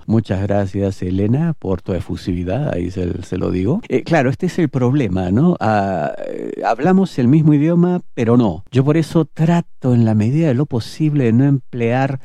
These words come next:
regionalismos, modismos, tratar de tener, pues, un castellano o español, como le quieras llamar, lo más neutro y estándar que sea posible, porque gente de muchos países estamos en contacto aquí, ¿no?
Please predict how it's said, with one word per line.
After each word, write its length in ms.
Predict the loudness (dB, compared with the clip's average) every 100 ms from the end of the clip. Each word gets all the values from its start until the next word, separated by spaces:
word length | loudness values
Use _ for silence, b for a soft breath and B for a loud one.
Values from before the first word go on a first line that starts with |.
| -6
regionalismos, 1200 | -6 -4 -2 0 2 0 0 2 2 2 2 2
modismos, 920 | 2 2 0 0 2 2 2 0 -6 -6
tratar 380 | -2 -2 0
de 60 | 0
tener, 300 | 2 2 2
pues, 220 | -2 -2
un 800 | 2 4 4 2 0 -4 -6 -8 -8
castellano 580 | -8 -4 -2 2 2
o 180 | 2 -2
español, 460 | -4 -2 2 2 0
como 160 | 0
le 100 | -2
quieras 200 | -2 -2
llamar, 300 | 0 0 0 -4
lo 140 | -2 2
más 160 | 4
neutro 500 | 4 4 2 0 -2
y 120 | -2 -2
estándar 720 | -4 -6 0 0 2 -2 -4
que 160 | -10
sea 260 | -6 -4 -4
posible, 480 | -4 -6 -2 -2 -2
porque 280 | -4 -8
gente 300 | -8 -4 -4
de 100 | -2
muchos 460 | 0 2 2 0 -10
países 640 | -8 -6 -4 -4 -4 -6 -10
estamos 440 | -8 -2 0 0 0
en 80 |
contacto 500 | -2 -4 -4 -6 -6
aquí, 240 | -8 -8 -6
¿no? 240 | 0 0